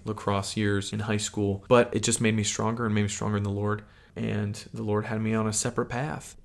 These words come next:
and now I'm living out that path. So we'll see what the Lord has to do. I mean, as you know, I still have a ton of life left, a lot more to learn, but I do have a lot to share. So, and the Lord is calling me to share it. So here I am. So that's a little bit about me.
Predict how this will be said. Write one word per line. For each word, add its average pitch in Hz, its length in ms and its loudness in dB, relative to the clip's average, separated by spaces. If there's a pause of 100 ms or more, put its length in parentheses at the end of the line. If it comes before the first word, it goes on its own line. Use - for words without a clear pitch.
(100)
and 101 520 -8 (320)
now 107 340 -2
I'm 110 220 -2
living 110 240 -2
out 107 160 -4
that 110 180 -4
path. 117 420 -6
So 113 380 -6
we'll 113 140 -6
see 117 280 -2
what 113 200 -2
the 113 60 -6
Lord 113 180 0
has 113 200 -4
to 127 60 -10
do. 113 100 -2
I 113 40 -2
mean, 110 320 -4 (200)
as 120 200 4
you 113 80 2
know, 113 140 2
I 110 40 -2
still 107 200 -4
have 101 60 -8
a 101 80 -10
ton - 200 -8
of 113 60 -4
life 110 200 -4
left, 107 300 -6 (400)
a 113 80 0
lot 117 260 4
more 113 140 4
to 104 80 6
learn, 104 420 2 (480)
but 98 180 4
I 104 120 2
do 107 180 0
have 107 160 0
a 101 40 4
lot 98 220 0
to - 60 -6
share. - 380 -6 (360)
So, - 440 -6 (140)
and 110 80 -6
the 107 60 -2
Lord 107 200 0
is 107 80 -2
calling 117 220 -4
me 113 80 -4
to 131 60 -4
share - 200 -4
it. - 140 -8
So - 120 -6
here 110 200 -2
I 113 80 0
am. 123 200 -2
So - 140 -6
that's 165 220 2
a 165 40 0
little 170 180 4
bit 165 120 4
about 151 320 4
me. 156 300 2